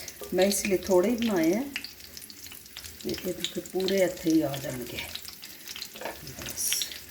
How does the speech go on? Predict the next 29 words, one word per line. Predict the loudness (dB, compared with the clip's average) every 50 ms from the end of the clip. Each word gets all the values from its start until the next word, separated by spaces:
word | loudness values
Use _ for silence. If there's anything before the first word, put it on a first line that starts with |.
| -14 -12 -10 -2 4 6
ਇਹ | 6 6
ਜਦੋਂ | 6 4 2 2 0 0 0 0
ਹੋ | -2 -2 -2 -4 -2 0
ਜਾਣਗੇ | 4 4 4 6 4 4 4 2
ਤਾਂ | 2 4 6 6
ਇਹਨਾਂ | 6 8 8
ਨੂੰ | 8 6
ਇੱਕ | 6 4 4
ਵਾਰੀ | 2 2 2
ਪਰਤ | 2 0 0 -2 -2 -2 -4
ਦਿਆਂਗੇ। | -4 0 0 0 2 2 2 2 2 0 0 -4 -8 -12 -12 -12 -12 -12 -12 -10 -10 -10 -10 -10 -10 -12 -12 -12 -12 -12 -12 -12 -12 -12 -12 -10 -10 -10 -10 -10 -10 -10 -10 -8 -6
ਇੱਕ | -4 -4 2 4
ਵਾਰੀ | 4 4 6
ਬਣਾ | 6 6 6 6 6 4
ਕੇ | 2 2 0 2
ਦੇਖਿਓ, | 4 4 4 4 4 0 -2 -2 -2 -2
ਬਹੁਤ | -2 -2 -2 0 -2 -2
ਸਵਾਦ | -2 0 2 2 4 2 2 0
ਬਣਦੇ | 0 0 0 0 0 0 0 2
ਆ। | 4
ਬੈਂਗਣ | 6 8 8 8 8 6 6 6 6
ਵੈਸੇ | 8 8 6 6 6 4 2
ਤਾਂ, | 4 4 4
ਹਮ, | 4 2 -2 -10 -12 -12 -10 -10 -10 -10 -10 -10 -8 -2 2 4 6 6 6 6 6
ਬੱਚੇ | 6 4 4 6 6 4
ਵੀ | 6 4
ਨਹੀਂ | 4 2 0
ਪਸੰਦ | 2 6 8 8 10 8
ਕਰਦੇ, | 8 6 4 4 2 -2 -4